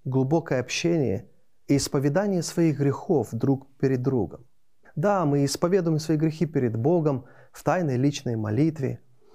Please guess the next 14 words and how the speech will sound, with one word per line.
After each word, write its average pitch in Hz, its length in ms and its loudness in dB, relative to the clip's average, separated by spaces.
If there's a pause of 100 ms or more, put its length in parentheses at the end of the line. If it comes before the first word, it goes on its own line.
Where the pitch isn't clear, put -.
(180)
А - 100 -2
как 214 220 0
быть 196 160 0
с - 60 -12
тем, 190 200 0
что - 160 -6
Писание 170 460 0
учит 160 320 0
нас 143 180 -4
также 156 300 0
исповедаться 135 960 -2 (800)
и 117 120 2
открываться 117 680 -2
друг 147 460 0